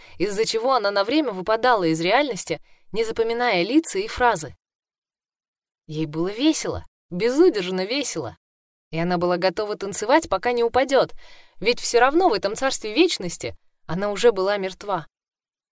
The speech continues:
Ноги сами несли её вперёд, а тело поддавалось этому безумию, из-за чего разум отключался, и оставались лишь она и музыка. А та была везде,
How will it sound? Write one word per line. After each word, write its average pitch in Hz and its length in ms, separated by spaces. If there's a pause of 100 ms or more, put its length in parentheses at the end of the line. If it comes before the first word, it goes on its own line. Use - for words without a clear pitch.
(680)
Ноги 202 300
сами 294 340
несли 233 420
её 180 140
вперёд, 220 480 (380)
а 180 100
тело 311 320
поддавалось 226 720
этому 208 280
безумию, 233 640 (420)
из-за 180 280
чего 208 260
разум 240 320
отключался, 226 800 (340)
и 165 80
оставались 196 540
лишь 185 220
она 208 300
и 160 100
музыка. 170 520 (1300)
А 156 140
та 214 160
была 180 260
везде, 180 500